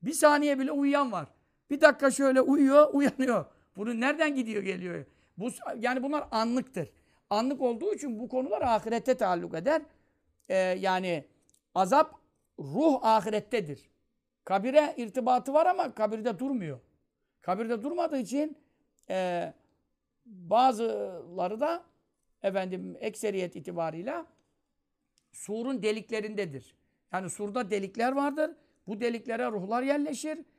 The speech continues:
bu deliklerde ruhlar kalır. Bundan dolayı gerçekte ahiret azabına münasiptir. Ve kavlu Teala Allah'ımızın kavli şerif. "En-nâru yu'radûne aleyhâ gudûven ve aşiyya." Cehennem ateşi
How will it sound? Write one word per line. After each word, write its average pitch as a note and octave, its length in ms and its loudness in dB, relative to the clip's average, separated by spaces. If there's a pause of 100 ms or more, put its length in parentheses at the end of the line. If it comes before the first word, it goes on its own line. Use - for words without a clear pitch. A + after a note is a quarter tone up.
(220)
bu B3 200 -4
deliklerde A3 540 -2
ruhlar A3+ 420 -6
kalır. F3+ 400 -2 (1400)
Bundan C#4 340 0
dolayı B3+ 500 4 (460)
gerçekte G#3 500 2
ahiret D4+ 480 4 (120)
azabına F#3+ 480 2
münasiptir. D#3+ 560 -6 (280)
Ve G3 120 -2
kavlu C#4+ 340 4
Teala A#3+ 340 2
Allah'ımızın G#3 520 0
kavli F3 240 -4
şerif. D3 260 -10 (320)
"En-nâru C4+ 400 4
yu'radûne B3 540 2
aleyhâ A#3+ 280 2
gudûven D#4 420 -2
ve C4+ 60 4
aşiyya." A3 360 0 (2250)
Cehennem B3+ 420 4
ateşi C#4 640 2